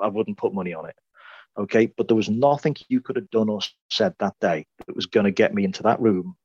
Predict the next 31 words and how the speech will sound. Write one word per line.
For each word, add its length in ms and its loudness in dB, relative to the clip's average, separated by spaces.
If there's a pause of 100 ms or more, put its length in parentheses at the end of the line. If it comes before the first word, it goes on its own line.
and 100 -18
present 600 0
and 120 -12
functioning 680 -2
and 100 -4
in 140 -2
a 40 -8
good 160 -12
place." 320 -8 (840)
Okay. 300 -2 (340)
But 100 2
the 60 0
good 260 4
thing 160 4
that's 120 -6
come 200 -6
out 180 2
of 60 -2
this 200 -4
is 80 -10
the 80 -8
fact 200 -4
that 100 -6
you 220 6
and 100 6
I 180 4
are 60 -4
now 200 -2
having 260 -8
this 140 -10
conversation. 640 -10